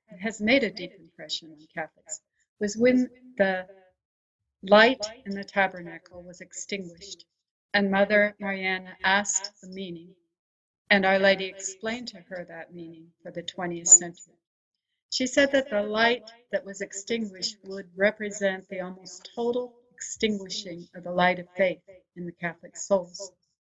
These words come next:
I believe most Catholic traditionalists understand that after Vatican two, we had in the Church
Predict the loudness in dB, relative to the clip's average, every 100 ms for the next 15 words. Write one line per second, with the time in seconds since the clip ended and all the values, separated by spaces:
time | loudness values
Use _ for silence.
0 | _ _ _ _ 4 4 6 4 4 0
1 | -2 -6 -2 0 0 -4 -14 -14 -14 -10
2 | -10 -12 -16 -12 -8 -8 -8 -6 2 2
3 | 2 -2 -12 -14 -16 _ _ _ _ _
4 | _ 0 2 0 -6 -6 -6 -6 -12 -20
5 | -20 -20 -20 -20 _ _ _ _ _ _
6 | _ _ -8 -6 -4 -2 0 0 -4 -10
7 | -12 -8 -6 -4 -6 -8